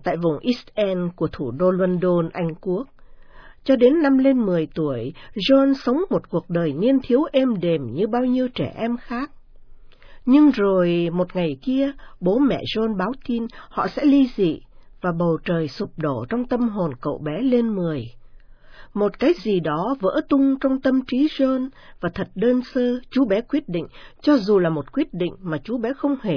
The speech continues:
ý thức rõ ràng được, là sẽ không yêu thương ai nữa.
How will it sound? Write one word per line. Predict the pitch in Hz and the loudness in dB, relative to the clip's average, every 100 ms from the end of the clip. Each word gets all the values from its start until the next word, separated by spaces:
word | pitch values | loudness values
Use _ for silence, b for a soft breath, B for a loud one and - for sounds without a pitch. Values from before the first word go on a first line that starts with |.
| - | -4
ý | 185 247 | -4 -2
thức | 320 311 | -2 -2
rõ | - - | -4 -4
ràng | 220 175 143 | -4 -6 -6
được, | 151 135 B B B B | -6 -8 B B B B
là | 170 170 135 | -4 -4 -4
sẽ | - - | -6 -6
không | 269 269 240 233 | -2 0 0 2
yêu | 240 240 | 2 2
thương | - 240 220 | 2 0 0
ai | - 220 | -4 -6
nữa. | 214 196 156 | -4 -6 -8